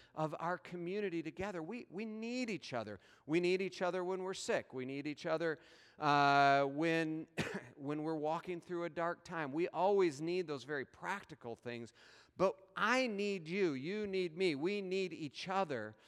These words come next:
to reflect back who we are, what our purpose in this world is, to help ourselves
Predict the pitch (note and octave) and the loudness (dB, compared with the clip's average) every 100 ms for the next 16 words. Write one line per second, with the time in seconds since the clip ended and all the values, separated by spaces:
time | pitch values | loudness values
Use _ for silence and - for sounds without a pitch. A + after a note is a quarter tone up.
0 | _ - _ _ - F3 E3 D3 D#3+ - | _ -20 _ _ 2 4 4 0 -6 -6
1 | - F3 G3+ - D3 E3 D3 C#3+ - - | -6 -4 -4 -8 0 2 4 2 0 -14
2 | _ _ _ _ - G#3 A3+ A3 G3 A#2 | _ _ _ _ -2 -2 0 -2 0 0
3 | A2 G#2 C3 _ _ _ _ - C#3 F#3+ | -4 -6 -12 _ _ _ _ 0 4 4
4 | - - - G#3 A3+ G#3 D#3 - B2 A2+ | 2 -4 -4 -2 -2 -4 -6 -6 -8 -8
5 | G2+ - G#2 G#2 G2 F#2 G2 G#2+ C3 - | -12 -14 -12 -10 -8 -10 -10 -10 -12 -18
6 | - _ F3+ D#3+ - G#3+ A3+ G3+ E3+ - | -20 _ -6 -6 -4 -4 -2 -6 -4 0
7 | D3 C#3+ C3+ | 4 4 0